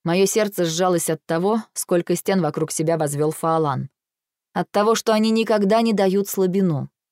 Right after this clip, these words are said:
Он прятался за острым языком и жёстким взглядом. И ещё более жёсткими словами. Напоминал ли он себе о том, кем был мой отец, когда называл меня «Ваше Величество»?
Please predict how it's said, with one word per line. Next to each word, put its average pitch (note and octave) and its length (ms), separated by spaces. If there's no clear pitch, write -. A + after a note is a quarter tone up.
Он E3 160
прятался E3 520
за D#3 160
острым E3 340
языком E3 540
и - 20
жёстким D#3+ 400
взглядом. D3+ 580
И F#3 80
ещё G#3+ 300
более G3+ 340
жёсткими F#3+ 460
словами. E3 640
Напоминал A3 540
ли A3+ 140
он A3+ 100
себе G#3+ 300
о G#3 60
том, G#3+ 220
кем G3+ 220
был G3 140
мой G3 180
отец, A#3+ 300
когда D3+ 260
называл D3+ 380
меня D3 260
«Ваше D3+ 260
Величество»? C#3+ 680